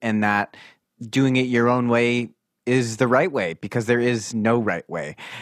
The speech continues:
Anyway, uh, so what I wanted to ask you was, how did you start producing?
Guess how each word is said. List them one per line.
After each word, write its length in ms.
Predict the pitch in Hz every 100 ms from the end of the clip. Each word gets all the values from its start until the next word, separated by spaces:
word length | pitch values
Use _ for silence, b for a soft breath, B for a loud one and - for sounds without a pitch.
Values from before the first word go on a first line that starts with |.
| B
Anyway, 400 | 147 139 117 101 - B B _ 117
uh, 340 | 117 113 104
so 180 | - 135
what 140 | 131
I 120 | 143
wanted 260 | 180 175 143
to 60 | 127
ask 300 | 113 113 175
you 120 | 185
was, 400 | 147 113 113 - B B
how 120 | 139
did 160 | 147 147
you 100 | 156
start 360 | - 117 117
producing? 420 | - 160 185 95